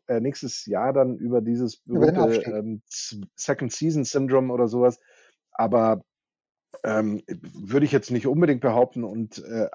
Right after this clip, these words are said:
Speaker 1: Stand jetzt ist das eine, eine Top-Saison, eine absolute herausragende Saison eigentlich, die Bochum gespielt hat.
Speaker 2: Ja, ganz kurz. Also wenn wir in diesem Tempo weitermachen, sind wir in vier Stunden noch da. Aber nur ganz
Speaker 1: <laughs> Ja.
Speaker 2: kurz. Bochum fällt mir, fallen mir zwei Dinge an. Im Herbst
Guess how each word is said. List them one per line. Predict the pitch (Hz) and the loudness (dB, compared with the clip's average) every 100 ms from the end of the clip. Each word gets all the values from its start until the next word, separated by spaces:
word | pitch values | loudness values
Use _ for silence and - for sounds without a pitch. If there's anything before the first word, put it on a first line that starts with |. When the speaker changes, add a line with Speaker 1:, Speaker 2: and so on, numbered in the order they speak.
| - | -8
Speaker 1:
Stand | - - 107 | -12 -8 -8
jetzt | 95 110 127 - | -2 -2 -2 -8
ist | - 127 - | -12 -10 -8
das | 117 - | -8 -8
eine, | 123 117 107 | -8 -8 -8
eine | 117 107 | -10 -10
Top-Saison, | - 143 - 120 143 | -10 -14 -8 -4 -2
eine | 127 104 | -4 -6
absolute | - 139 127 127 127 - | -12 -12 -6 -6 -6 -8
herausragende | 123 107 135 190 - 101 95 95 | -8 -4 0 0 -2 -6 -6 -8
Saison | 98 92 107 | -10 -8 -8
eigentlich, | 90 90 - | -8 -14 -16
die | 95 | -10
Bochum | 104 104 101 | -10 -8 -12
gespielt | 90 104 - | -12 -14 -14
hat. | - _ _ _ 143 | -18 _ _ _ -2
Speaker 2:
Ja, | 143 | -2
ganz | 139 135 | -2 -2
kurz. | 190 156 | -2 2
Also | |
wenn | 160 | 2
wir | 175 | 2
in | 165 | 0
diesem | 180 185 | 0 0
Tempo | 156 160 170 | -2 0 4
weitermachen, | 135 147 165 160 | 4 4 -2 -4
sind | 147 151 | -4 -6
wir | |
in | 139 | -6
vier | - 151 | -4 -6
Stunden | - 180 170 | -4 -6 -4
noch | 135 117 | -8 -4
da. | 139 | 0
Aber | 139 | 2
nur | 151 156 | 2 2
ganz | 151 180 | 4 6
Speaker 1:
<laughs> | |
Ja. | 208 196 | 6 6
Speaker 2:
kurz. | - - - - - | 0 -16 -14 -8 6
Bochum | 185 208 196 | 8 8 6
fällt | 175 175 180 | 4 4 4
mir, | 175 | 2
fallen | 175 180 | 8 8
mir | 185 | 8
zwei | 180 160 | 4 4
Dinge | 175 202 | 4 2
an. | 190 | 2
Im | 165 | 0
Herbst | 127 170 - - | 2 2 0 -18